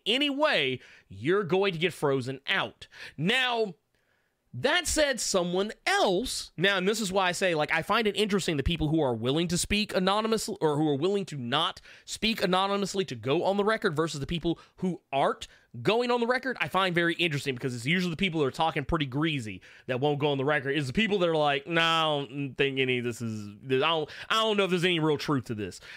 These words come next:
Uh, those are the ones who are actually speaking up by name. So I don't know. It, it's, it's, it's weird. But now, another person, a guy by the name of Joe Pavlo, who's a visual effects artist out of the U K, said that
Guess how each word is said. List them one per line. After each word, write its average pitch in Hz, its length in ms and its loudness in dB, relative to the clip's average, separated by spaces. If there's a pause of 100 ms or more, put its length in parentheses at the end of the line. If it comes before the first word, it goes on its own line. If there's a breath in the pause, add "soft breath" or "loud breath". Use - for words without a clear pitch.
(160 loud breath)
Uh, 165 280 2
those 202 300 2
are 226 60 0
the 214 60 4
ones 196 180 2
who 190 60 4
are 180 40 4
actually 175 300 2
speaking 160 340 -4
up 131 180 -2
by 147 220 0
name. 113 400 -4
So 127 160 -6
I 156 140 2
don't 156 100 -2
know. 131 120 2
It, 143 200 0
it's, 147 160 -8
it's, - 280 -12 (260)
it's 151 120 -4
weird. 113 400 -6 (320 loud breath)
But 190 300 0 (1300)
now, 202 420 0
another 233 680 2
person, 135 720 -2
a 131 100 -2
guy 151 260 2
by 160 100 0
the 165 80 -2
name 139 200 0
of 135 120 -2
Joe 123 280 -2
Pavlo, 143 960 -2
who's 156 140 0
a 139 60 -2
visual 160 300 0
effects 143 260 -2
artist 139 320 -2
out 131 120 2
of 113 80 -8
the 113 80 -12
U 107 220 -10
K, 220 440 0 (240 loud breath)
said 185 560 0
that 156 360 0